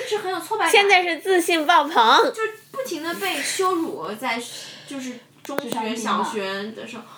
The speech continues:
Speaker 1: 也不是智商，哎，
Speaker 2: 化学太烂了。
Speaker 1: 没有，就是各种都烂，就是好，就是长得也不好看。<laughs>
Speaker 2: 你怎么笑，变成浪笑了，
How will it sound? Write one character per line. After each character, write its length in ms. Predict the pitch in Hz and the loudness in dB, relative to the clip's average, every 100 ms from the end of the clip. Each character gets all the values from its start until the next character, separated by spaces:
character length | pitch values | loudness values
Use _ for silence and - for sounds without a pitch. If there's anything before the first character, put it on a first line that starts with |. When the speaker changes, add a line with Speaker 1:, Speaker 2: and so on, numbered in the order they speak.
| - | -16
Speaker 1:
也 80 | 247 | -12
不 100 | 240 | -12
是 60 | 320 | -10
智 120 | 403 | -4
商， 180 | 403 - | -4 -4
哎， 60 | 294 | 0
Speaker 2:
化 240 | 508 440 | 6 6
学 220 | 403 277 277 | 6 2 4
太 220 | 403 311 | 4 6
烂 300 | 320 320 233 | 6 6 4
了。 260 | 202 160 - | 2 0 -2
Speaker 1:
没 100 | 359 | -2
有， 60 | 427 | 0
就 140 | 415 | 2
是 40 | 523 480 | 2 2
各 300 | - 659 466 | 2 2 2
种 80 | 294 | 0
都 160 | 294 277 | 0 2
烂， 220 | 285 262 | 0 0
就 80 | 285 | -2
是 40 | 403 | -8
好， 400 | - 302 - - - | -4 -4 -4 -8 -20
就 120 | 508 | -16
是 340 | 494 453 381 392 - - _ _ | -12 -8 -8 -8 -12 -12 _ _
长 280 | - - 220 | -2 0 -2
得 60 | 508 | -4
也 80 | 539 - | -4 0
不 60 | |
好 180 | 415 - | 2 0
看。 380 | - 466 480 - - _ | -2 -6 -6 -8 -16 _
<laughs> 100 | 523 - - - - 571 539 370 - - - - - - - - _ | -6 2 6 6 6 4 4 2 0 -6 -20 -20 -20 -14 -10 -10 _
Speaker 2:
你 80 | - | 2
怎 60 | 330 | 6
么 140 | 320 | 6
笑， 140 | 403 427 302 240 - 277 | 6 6 4 2 -6 2
变 140 | 330 | 4
成 220 | 330 285 | 6 6
浪 280 | 330 330 262 | 8 6 6
笑 340 | - 349 294 | 4 6 6
了， 100 | 247 | 4